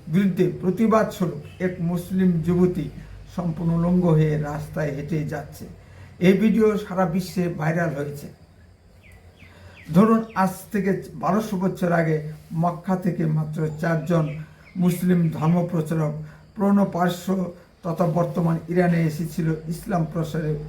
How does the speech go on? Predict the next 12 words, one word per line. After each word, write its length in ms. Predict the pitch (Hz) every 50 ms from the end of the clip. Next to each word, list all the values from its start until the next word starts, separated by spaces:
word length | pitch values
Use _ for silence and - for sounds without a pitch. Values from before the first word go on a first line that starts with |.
| - - -
প্রচারের 420 | 180 170 160 - 170 160 165 165
উদ্দেশ্যে। 540 | 156 151 151 139 - 175 - - - - - - - - - - - - - - - - - - - -
আজ 340 | - - 156 175 190 180 175
আর 160 | 190 190 190
ইরানে 420 | 190 190 185 190 190 190 190 190 185 - - -
একজনও 500 | 170 190 190 170 156 185 185 180 170 160 -
পারসিক 440 | 180 170 160 156 - - 175 165 - - - - 156
ধর্মীয় 320 | 175 175 170 175 175 170 170
লোক 360 | 160 156 160 156 156 - -
পাওয়া 180 | 180 170 165 156
যাবে 260 | 156 156 151 151 160
না, 280 | 156 151 147 156 -